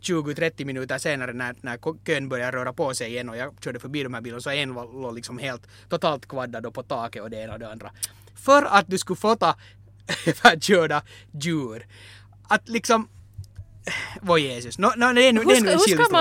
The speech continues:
Speaker 1: skilhistoria.
Speaker 2: få folk att liksom ta fatt i den där att, "Oj, det där ska ha blivit en bra bild." Men tyvärr kunde jag nu inte ta den nu eftersom jag kör här.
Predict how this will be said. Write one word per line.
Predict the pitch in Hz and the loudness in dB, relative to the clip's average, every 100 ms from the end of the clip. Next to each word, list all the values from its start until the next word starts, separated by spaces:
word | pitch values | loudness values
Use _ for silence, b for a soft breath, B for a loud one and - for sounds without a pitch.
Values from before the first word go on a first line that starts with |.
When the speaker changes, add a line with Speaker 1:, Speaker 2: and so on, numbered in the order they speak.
| 311 | 4
Speaker 1:
skilhistoria. | |
Speaker 2:
få | 320 311 | 2 0
folk | 320 330 277 | 2 0 2
att | 190 | 0
liksom | 196 208 | -2 -2
ta | 202 208 | 0 2
fatt | 247 247 | 2 2
i | 190 | -2
den | 185 | 0
där | 190 | 2
att, | 190 - | 2 2
"Oj, | 220 233 233 | 4 6 6
det | 214 | 6
där | 208 208 | 6 4
ska | 190 190 | 4 0
ha | |
blivit | 180 175 175 | 0 0 0
en | 170 | -2
bra | 175 175 165 | 0 2 2
bild." | 165 170 170 | 0 -4 -2
Men | 190 254 | -2 -2
tyvärr | 311 330 359 | 0 4 4
kunde | 311 320 311 | 2 -4 -2
jag | 311 | -2
nu | 320 | -4
inte | - | 0
ta | 381 294 170 | 4 4 4
den | 165 | 0
nu | 170 | -4
eftersom | 165 190 208 | -4 -4 -4
jag | 202 196 | -4 -2
kör | 208 127 87 | -2 -2 -4
här. | 160 143 | -4 -4